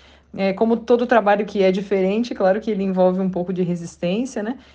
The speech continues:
Mas a gente já enfrentou as dores e estamos na fase da delícia, né? Parafraseando Caetano Veloso. É, Temos constatado aqui na prática que, que esse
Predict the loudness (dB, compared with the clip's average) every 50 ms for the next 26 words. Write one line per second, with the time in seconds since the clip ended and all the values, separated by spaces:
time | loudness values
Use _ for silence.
0 | -20 _ _ -2 0 2 2 4 4 4 4 2 0 -2 -2 -4 0 2 4 4
1 | 4 4 0 -2 -2 -2 -2 -2 0 2 4 4 4 2 2 2 4 4 6 6
2 | 4 2 0 0 0 0 0 -2 -4 -4 -2 0 0 0 0 0 0 -2 -2 0
3 | 0 0 2 0 0 -4 0 2 2 2 4 4 2 2 0 -2 -4 -4 -4 -4
4 | -6 -6 -4 -4 -4 -2 -4 -2 -2 -2 -2 -2 -2 -4 -6 -6 -4 -4 -6 -4
5 | -4 -6 -6 -8 -10 -16 -20 _ _ _ _ _ _ 0 2 2 2 2 2 0
6 | 2 2 2 2 2 2 2 0 0 -2 -4 -6 -8 -8 -6 -4 -4 -4 -4 -4
7 | -4 -6 -6 -6 -8 -8 -8 -8 -8 -10 -12 -16 _ _ _ _ _ 0 2 2
8 | 4 2 0 0 0 -2 0 0 0 2 2 2 2 0 0 -2 -2 -4 -4 -2
9 | -2 -2 0 0 -2 -4 -6 -8 -8 -8 -6 -6 -4 -2 -2 -2 -2 -2 -4 -6
10 | -4 -2 0 0 0 -2 -6